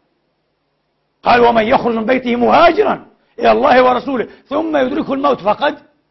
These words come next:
وقع أجره على الله". ولم يهاجر حقيقة، هو في سبيل أن يهاجر، وهذا في سبيل أن يقع على الحق. لم يقع بعده، لم يقع، ما زال في الحيرة، ما زال في الشك،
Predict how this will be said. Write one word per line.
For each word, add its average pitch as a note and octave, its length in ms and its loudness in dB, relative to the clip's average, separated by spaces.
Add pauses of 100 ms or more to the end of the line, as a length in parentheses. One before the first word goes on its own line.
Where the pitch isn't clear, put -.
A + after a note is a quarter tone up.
(240)
وقع A#3 360 4
أجره G#3+ 220 0
على G3+ 160 6
الله". F#3+ 400 0 (320)
ولم C4+ 320 2
يهاجر A#3 440 2
حقيقة، F3 460 -12 (220)
هو C4 100 0
في A3+ 140 -4
سبيل C4 840 0
أن G3 80 -4
يهاجر، E3 400 -8 (260)
وهذا G#3+ 240 -2
في G#3 140 -10
سبيل C4 400 -4
أن A3+ 120 -10
يقع A#3 220 -6
على F3+ 120 -2
الحق. - 200 -16 (180)
لم F#4 200 2
يقع E4+ 240 2
بعده، F#3+ 420 -2
لم F4+ 180 0
يقع، B3+ 380 2 (560)
ما D4 120 2
زال C4+ 220 0
في A#3 120 -14
الحيرة، G#3+ 420 -4
ما A3 120 -6
زال A3+ 200 -6
في - 60 -14
الشك، - 320 -6